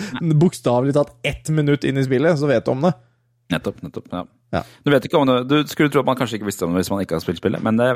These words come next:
Speaker 2: jo, det vet man faktisk. Eh,
Speaker 1: Eh, jo, ja. Og så
Speaker 2: Ja,
Speaker 1: er det han
Speaker 2: altså,
Speaker 1: der,
Speaker 2: det
Speaker 1: og så er det han, eh, hva he-, hva heter han skuespilleren? For han, det er ikke han som er The Lord,
Speaker 2: Pedro,
Speaker 1: ah, The Mandalorian
Speaker 2: Pedro
Speaker 1: nå, holdt jeg på å si?
Speaker 2: Pascal. Ja. Pedro Pascal, eller
Speaker 1: Mandalor-, <laughs> Mandalorian. Eh,
Speaker 2: Er det ikke det
Speaker 1: DeLorean.
Speaker 2: der?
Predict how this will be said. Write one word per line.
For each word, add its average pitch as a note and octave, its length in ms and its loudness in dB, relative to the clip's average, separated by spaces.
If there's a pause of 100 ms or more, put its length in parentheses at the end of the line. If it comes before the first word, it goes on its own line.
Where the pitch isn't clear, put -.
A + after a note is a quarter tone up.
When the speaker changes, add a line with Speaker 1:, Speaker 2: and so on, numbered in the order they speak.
(100)
Speaker 2:
jo, - 160 -8
det - 160 -8
vet - 140 -6
man F#2 160 -12
faktisk. - 480 -18
Eh, - 80 -6
Speaker 1:
Eh, F#2 360 -2 (120)
jo, A2 80 2 (260)
ja. - 60 -8 (1120)
Og G3+ 60 2
så G3 60 4
Speaker 2:
Ja, A#3+ 100 6
Speaker 1:
er A3 60 4
det - 20 4
han G3 80 6
Speaker 2:
altså, F#3+ 160 4
Speaker 1:
der, C#3+ 140 8 (160)
Speaker 2:
det F3 80 0
Speaker 1:
og F3 80 0
så E3+ 80 4
er G3 80 4
det F3+ 80 4
han, D3+ 140 0 (360)
eh, - 540 -2
hva D#3 140 0
he-, G3 100 0
hva G3+ 100 2
heter E3 300 2
han C#3+ 100 0
skuespilleren? B2 580 2
For G#3 100 2
han, D#3+ 200 0
det C3+ 80 0
er D3+ 160 2
ikke F#3 120 2
han C#3+ 120 2
som F3 100 0
er D#3 100 4
The D#3 100 0
Lord, A#2 300 4
Speaker 2:
Pedro, A#2+ 120 6
Speaker 1:
ah, B2 320 6
The A#2 80 6
Mandalorian B2+ 480 2
Speaker 2:
Pedro A2+ 60 6
Speaker 1:
nå, - 180 4
holdt D3+ 140 0
jeg - 0 -
på D#3+ 100 0
å E3+ 60 0
si? - 80 0
Speaker 2:
Pascal. - 40 -10 (180)
Ja. E2+ 80 -12 (400)
Pedro G2+ 260 2
Pascal, C#3+ 300 0
eller G#2 180 0
Speaker 1:
Mandalor-, F3 640 0
<laughs> F3 80 4
Mandalorian. D#3 680 2 (1120)
Eh, A#2+ 80 0
Speaker 2:
Er A2+ 40 2
det B2+ 140 2
ikke A#3 80 6
det F#3 80 8
Speaker 1:
DeLorean. G#3 240 4
Speaker 2:
der? - 80 -8